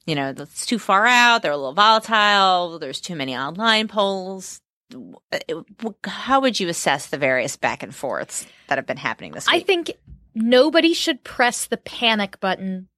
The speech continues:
Speaker 2: six months out, but there are a million reasons why Democrats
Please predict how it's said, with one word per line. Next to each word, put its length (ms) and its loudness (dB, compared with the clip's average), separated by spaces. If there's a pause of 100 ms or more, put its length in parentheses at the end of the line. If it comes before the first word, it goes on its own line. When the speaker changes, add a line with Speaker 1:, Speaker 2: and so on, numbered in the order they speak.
Speaker 2:
six 500 -6
months 460 -4
out, 360 -4 (580)
but 440 2 (640)
there 240 2
are 220 6
a 60 4
million 600 2
reasons 480 0
why 120 2
Democrats 640 -2